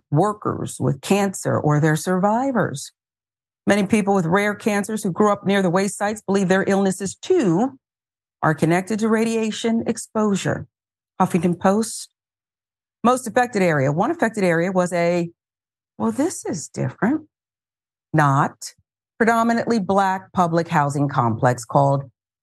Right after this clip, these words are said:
Pruitt-Igoe. Throughout the nineteen fifties and sixties, when the Army was conducting various secret tests related to the creation of the atomic bomb, residents thought the zinc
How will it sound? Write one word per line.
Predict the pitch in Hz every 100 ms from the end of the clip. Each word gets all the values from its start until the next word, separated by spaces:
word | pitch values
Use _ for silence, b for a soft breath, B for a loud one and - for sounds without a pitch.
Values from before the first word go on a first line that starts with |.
| -
Pruitt-Igoe. | 214 226 262 214 196 190 180 160 156 _ _ _ _ _ _ _ _ _ _ _ _ _ _ _
Throughout | 214 220 226
the |
nineteen | 214 208 202
fifties | 185 196 196
and | 165
sixties, | 202 196 - 240 196
when | 170
the | 160 -
Army | 165 175 190
was | 156
conducting | - 143 139 135
various | 135 131 127
secret | - 127 110
tests | - 120 196 -
related | - - 101 170 202
to | 196
the | 170
creation | 165 160 147 160 208 220 _ _ -
of | 147
the | 151
atomic | 139 - - 233 240 254 - - -
bomb, | 139 170 156 123 95 - 143 _ _ _ _ _ _
residents | 139 170 226 254 277 294 - - _ _ _
thought | 220 214 220
the | 175
zinc | 151 156 208 233